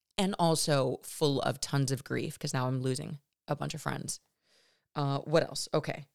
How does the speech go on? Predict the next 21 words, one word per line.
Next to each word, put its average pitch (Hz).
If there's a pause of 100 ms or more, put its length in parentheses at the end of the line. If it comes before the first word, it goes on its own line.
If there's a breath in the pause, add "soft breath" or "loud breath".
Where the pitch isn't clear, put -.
okay. - (600)
Uh, - (960)
uh, 165
sorry, 135
guys, 131
can't 139
even 123
read 127
my 127
own 123
writing. 127 (1400)
Oh, 208
yeah, 170
okay. - (600 loud breath)
So 202
then, 170 (320)
so 185
then 165
I'm 165
like, 156 (800)
j-, -